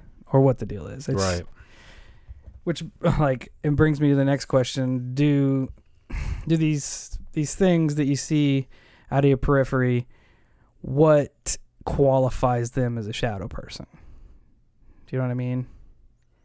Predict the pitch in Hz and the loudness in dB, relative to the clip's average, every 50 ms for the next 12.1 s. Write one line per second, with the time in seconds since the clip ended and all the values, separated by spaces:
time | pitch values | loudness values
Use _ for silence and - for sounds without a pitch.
0 | _ - 135 135 135 131 127 123 113 110 107 110 110 107 104 92 82 87 90 87 | _ -12 -8 -6 -4 -2 -2 -2 -2 -2 -2 0 0 0 0 0 0 0 0 0
1 | 85 82 78 - - - 151 147 135 - - 143 151 147 143 143 - - - 113 | 0 -2 -4 -6 -6 -2 0 0 0 2 2 2 2 2 2 -2 -6 -12 -8 -2
2 | 139 147 147 139 127 135 135 135 139 143 - 160 151 139 139 - 147 - - 143 | 0 2 2 2 0 -4 -10 -10 -6 0 2 2 2 2 0 -6 -12 -10 -4 0
3 | 151 165 165 165 156 143 - - 147 143 143 139 135 135 135 143 127 139 131 123 | 2 4 4 6 4 4 4 4 4 4 4 4 4 4 2 2 2 0 -2 -2
4 | 123 127 127 127 127 127 127 120 120 117 - 131 127 127 123 123 127 123 123 123 | 0 0 0 0 0 0 0 0 -2 -2 -2 -2 -2 0 0 0 0 2 2 0
5 | 113 - 120 107 101 104 101 85 78 - - - - - - - - - - - | 0 -2 -4 -4 -4 -6 -8 -8 -8 -10 -10 -12 -12 -14 -16 -20 -20 -20 -20 -20
6 | - - - - - 104 104 101 95 90 90 92 90 85 82 - 107 98 - - | -20 -20 -20 -10 -4 0 2 2 2 2 0 -2 -4 -4 -6 -6 -10 -10 -8 -8
7 | 85 82 85 82 - - 127 131 127 127 127 127 131 131 127 - - - - 110 | -6 -6 -6 -6 -6 -4 -4 -2 -2 -2 0 0 -2 -2 -4 -6 -8 -8 -8 -4
8 | 107 123 120 113 - - - - 127 117 117 131 - - - 139 107 107 107 107 | 0 0 0 0 -2 -6 -10 -8 -6 -2 0 0 0 0 -2 -2 2 2 2 4
9 | 113 113 110 110 110 104 98 98 101 98 101 98 98 98 95 87 104 101 98 98 | 4 2 0 0 0 -2 -2 -2 -4 -4 -4 -4 -6 -8 -6 -4 -4 -2 -2 -2
10 | 95 90 82 - _ _ _ _ _ _ _ _ _ _ _ _ _ _ _ _ | -4 -6 -8 -10 _ _ _ _ _ _ _ _ _ _ _ _ _ _ _ _
11 | - 101 92 85 - - 107 101 101 95 90 - - 92 92 90 - 95 92 90 | -6 -6 -6 -4 -4 -4 -2 -2 -2 -2 -2 -2 -2 -2 -2 -2 -4 -4 -4 -6
12 | 87 | -6